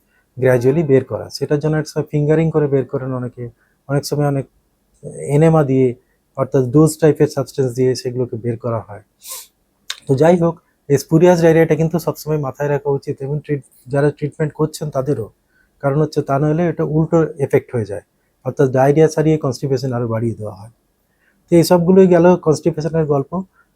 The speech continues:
কিন্তু after all কনস্টিপেশন খুবই ডিফিকাল্ট ডাক্তারের জন্য, পেশেন্টের জন্য, ট্রিটমেন্ট করতেও খুব অসুবিধে,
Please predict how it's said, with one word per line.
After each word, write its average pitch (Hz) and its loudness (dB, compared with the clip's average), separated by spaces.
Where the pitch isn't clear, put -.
কিন্তু 156 0
after 151 2
all 175 6
কনস্টিপেশন 156 -4
খুবই 165 0
ডিফিকাল্ট 151 0
ডাক্তারের 160 2
জন্য, 170 2
পেশেন্টের 147 2
জন্য, 127 -2
ট্রিটমেন্ট 147 0
করতেও 156 0
খুব 175 -2
অসুবিধে, 139 0